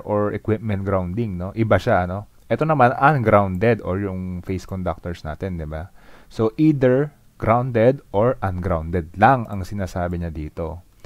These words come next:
Yung mga lumang standard ni Meralco, eh, sinasabi neutral. Pero ngayon, lahat yan, no? Grounded service conductor and ungrounded lang. Dalawa lang yan, no? So,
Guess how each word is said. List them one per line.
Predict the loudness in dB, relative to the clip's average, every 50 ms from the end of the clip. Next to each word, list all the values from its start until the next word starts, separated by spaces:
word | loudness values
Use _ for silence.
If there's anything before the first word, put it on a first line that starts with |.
| -20 -20 -20 -20 -20 -20 -20 _ -6
Yung | -2 0 2
mga | 2 2 2
lumang | 2 0 0 0 -2 -2 -4
standard | -4 -4 -2 -2 -2 0 0 0 -2 -2 -2
ni | -4
Meralco, | -4 -2 -2 -2 -2 -4 -4 -2 -2 -2
eh, | -2 -2
sinasabi | -4 -4 -4 -4 -2 0 0 0 0 2 0 0
neutral. | -2 -2 -6 -8 -8 -4 0 2 2 2 2 0 -4 -8 -8
Pero | -6 -4 -4 -2 -4 -4 -4 -4 -4 -6 -6 -8 -10 -12 -8 -2
ngayon, | 0 2 2 2 2 0 0 -2 -2
lahat | 0 0 0 0 0 -4 -4
yan, | -4 -4 -4 -2 -4
no? | -6 -6 -4
Grounded | 0 2 4 4 4 4 2 0 -2 -4 -6
service | -4 -2 -2 -2 -2 0 0 0 0 0 -2 -6 -16 -14
conductor | -10 -8 -8 -4 -2 -2 -2 -2 -4 -8 -6 -4 -4
and | -4 -2 -2 -4 -4 -4 -6 -4
ungrounded | -4 -2 -2 0 0 0 -2 -2 -2 -2 -2 -2 -2
lang. | 0 0 0 0 0 -4 -10 -14 -18 -16 -10
Dalawa | -8 -6 -4 -2 -2 -2 0 -2
lang | -2 -4 -4
yan, | -4 -4 -4 -6 -8
no? | -10 -12 -12 -14 _ _ _ -20 -20 -20 -20 -20 -20 -20 _ _
So, | -14 -8 -4 -4 -2 -2